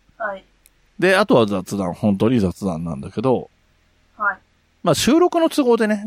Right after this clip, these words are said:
Speaker 2: 前回の収録と今回の収録の間がすごい狭いとかもあるから、
Speaker 1: はあ。
Speaker 2: そんなになんかこう、とっておきのなんとかっていうのがあるわけでもないんだけど。
Speaker 1: でもちょっと待ってくださいよ。
Speaker 2: 何ですか？
Speaker 1: さっき私、収録前に、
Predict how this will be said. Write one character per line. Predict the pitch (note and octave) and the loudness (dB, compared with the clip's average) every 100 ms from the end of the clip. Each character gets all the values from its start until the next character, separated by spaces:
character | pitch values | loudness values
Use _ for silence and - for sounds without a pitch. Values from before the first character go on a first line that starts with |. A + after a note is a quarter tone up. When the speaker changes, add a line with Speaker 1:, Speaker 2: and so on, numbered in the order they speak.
| D#3+ | -2
Speaker 2:
前 | G#3+ E4+ | -2 0
回 | - B2+ | 0 2
の | A2+ | 2
収 | - B2+ | 2 4
録 | A#2+ A2 | 2 0
と | A#2+ A#2 | -2 0
今 | E3 | 0
回 | C3 G2+ | 0 -2
の | G2 | 0
収 | A#2+ | 0
録 | G#2+ G2+ | 2 2
の | G#2+ | 2
間 | G#2+ | 2
が | A2 | 0
す | - | 2
ご | E3+ | 2
い | C3 | 2
狭 | - B2+ C#3+ | 2 2 2
い | C3+ | 2
と | F2 | -2
か | F2+ | -4
も | G2+ | 0
あ | G2+ | 0
る | F#2 | 0
か | F2+ | 0
ら、 | G2 G#2 | 0 2
Speaker 1:
は | D#2+ - _ _ - _ _ - | -2 -6 _ _ -20 _ _ -12
あ。 | G#3+ F#3 F3+ _ _ _ - | -8 -8 -12 _ _ _ -16
Speaker 2:
そ | - A3 | -6 -2
ん | C#4+ | 0
な | C#4 | 0
に | C#4 A#3+ | 0 -2
な | G#3 | -2
ん | D3 | 0
か | F#3+ | -2
こ | - F#3+ | 0 -2
う、 | |
と | - | -2
っ | A3 | -2
て | - | 0
お | D3 | 0
き | D3+ | 0
の | C#3+ | 0
な | C#3+ | 0
ん | |
と | A2 | -2
か | F#2+ | -2
っ | |
て | - | -2
い | G#2 | -2
う | |
の | F#2+ | 2
が | |
あ | B2 | 4
る | G#2+ | 4
わ | A2 | 2
け | G2+ | 0
で | F2+ | -2
も | F#2+ | 0
な | G2+ | 0
い | |
ん | F#2+ | 0
だ | - | -4
け | F2+ | -10
ど。 | F#2 - _ _ _ _ _ _ _ _ | -10 -10 _ _ _ _ _ _ _ _
Speaker 1:
で | A3 | -8
も | G3 | -8
ち | A#3+ | -8
ょ | |
っ | A#3 | -6
と | G#3 | -4
待 | A3+ | -4
っ | |
て | G3 | -8
く | F3+ | -20
だ | F#3+ | -20
さ | F3+ F3 | -20 -20
い | |
よ。 | _ _ E3 | _ _ -6
Speaker 2:
何 | D#3+ B2 B2 | 0 2 2
で | F#2 | -2
す | |
か？ | - E2+ - _ _ _ - - _ _ _ - | -6 -6 -12 _ _ _ -20 -20 _ _ _ -6
Speaker 1:
さ | D4 | -6
っ | C#4+ | -4
き | A#3 | -8
私、 | G3+ - F#3 | -8 -12 -18
収 | - B3+ | -12 -6
録 | C4+ C4+ | -6 -4
前 | C4+ A3 | -2 -2
に、 | F3+ E3+ | -4 -16